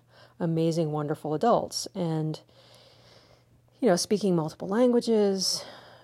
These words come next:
being exposed to many cultures around the world, just really well-rounded kids in an amazing family.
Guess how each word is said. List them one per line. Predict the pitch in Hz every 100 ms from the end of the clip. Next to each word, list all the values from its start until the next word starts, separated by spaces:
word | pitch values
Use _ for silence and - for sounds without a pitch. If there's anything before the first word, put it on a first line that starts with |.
| 196
being | 175 175
exposed | 156 - - 175 160 156 -
to | 175
many | 156 151
cultures | 151 - 202 196 - 180 165
around | 147 143
the | 151
world, | 170 196 185 170 165
just | - 175 - - 208 208
really | 240 240 196
well-rounded | 170 190 185 175 165 151 -
kids | - 202 165
in | 160
an | 151
amazing | 147 151 151 160
family. | - 294 240 - -